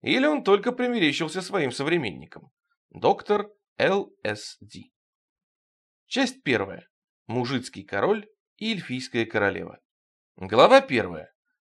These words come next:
которая стоит не на своем месте, исключительно с целью заинтриговать читателя. «Eh bien, mon prince, de la Хренови,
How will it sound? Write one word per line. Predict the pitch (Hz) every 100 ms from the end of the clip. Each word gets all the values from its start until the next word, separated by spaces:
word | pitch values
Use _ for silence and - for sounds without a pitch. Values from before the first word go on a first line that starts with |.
| -
которая | 113 127 123 113
стоит | - 117 107 87
не | 101
на | 92
своем | 98 98 90
месте, | 90 190 214 247 254 -
исключительно | 180 - 117 104 196 - 240
с | 247
целью | - 120 123
заинтриговать | 151 196 190 196 156 180
читателя. | - 190 - - - - _ _ _ _ _ _ _ -
«Eh | 120 156
bien, | 147 143 175 208 202
mon | 196 202 180
prince, | 175 196 185 120 - - _ _ -
de | 123 175
la | 196
Хренови, | - 175 185 185 185 143 98